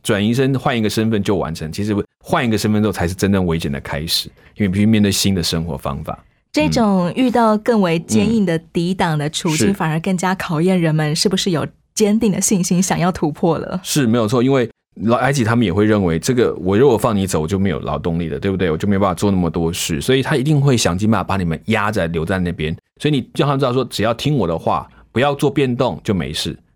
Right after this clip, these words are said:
Speaker 1: 可是你想要变动，就必须面对那些随之而来的，的压力，或是既得利益者跟你的抗争。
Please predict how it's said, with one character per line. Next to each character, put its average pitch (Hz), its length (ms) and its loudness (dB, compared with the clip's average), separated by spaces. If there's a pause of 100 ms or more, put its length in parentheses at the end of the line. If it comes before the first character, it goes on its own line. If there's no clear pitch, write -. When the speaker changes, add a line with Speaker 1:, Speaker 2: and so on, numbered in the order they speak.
Speaker 1:
可 - 140 -2
是 117 80 -2
你 110 100 2
想 95 180 0
要 87 80 0
变 90 300 -2
动， 78 180 -2 (200)
就 - 100 0
必 - 100 -6
须 92 140 -4
面 92 240 0
对 82 80 -2
那 80 100 -2
些 87 220 -4 (540)
随 90 200 -2
之 - 160 -2
而 80 120 0
来 73 120 -2
的， 80 160 -4 (300)
的 71 240 -4
压 80 220 -2
力， 78 120 -6
或 90 160 -2
是 85 80 -4
既 95 200 -2
得 80 160 0
利 85 120 0
益 90 40 0
者 85 160 -4
跟 78 120 -4
你 78 60 -4
的 - 140 -10
抗 - 260 -6
争。 - 180 -8